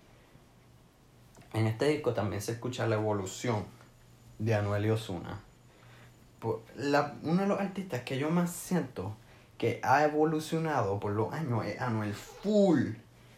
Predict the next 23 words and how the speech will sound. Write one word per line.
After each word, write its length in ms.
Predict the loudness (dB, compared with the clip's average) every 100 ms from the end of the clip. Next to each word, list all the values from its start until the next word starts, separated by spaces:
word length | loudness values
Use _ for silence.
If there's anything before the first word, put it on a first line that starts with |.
| -20 -12
De 160 | 0 2
las 100 | 2
cosas 260 | 0 -2 -2
que 100 | -2
él 40 |
estaba 320 | 2 4 4
haciendo 600 | 4 2 4 4 4 0 -10 -20 -20 -20 -20 -12 -4
en, 460 | 0 2 2 0
antes 320 | -4 -4 -4
de 140 | 0 0
caer 300 | 0 0 -2
preso 500 | -2 -2 -6 -14 -16 -18 -20 -20 -20 -20 -20 -12 0
a 440 | 2 2 2 4
ahora 420 | 6 4 2 -4 -8
son 320 | -4 -4 -2
completamente 920 | 0 0 -2 2 2 4 2 0 0
diferentes. 960 | 0 -2 -2 -4 -4 -6 -10 -14 -14 -20 -20 -20 -8
Hasta 320 | -6 0 2
la 160 | 4 4
voz 520 | 4 4 2 -6 -12 -4
la 140 | -2
ha 80 | 0
cambiado. 480 | 0 4 4 4